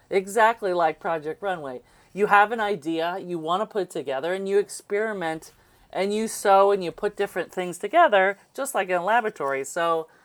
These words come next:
and that's why that, that's why that show's very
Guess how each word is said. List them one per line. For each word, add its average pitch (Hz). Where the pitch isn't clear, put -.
and 226
that's 294
why 214
that, 185
that's 190
why 214
that 180
show's 165
very 156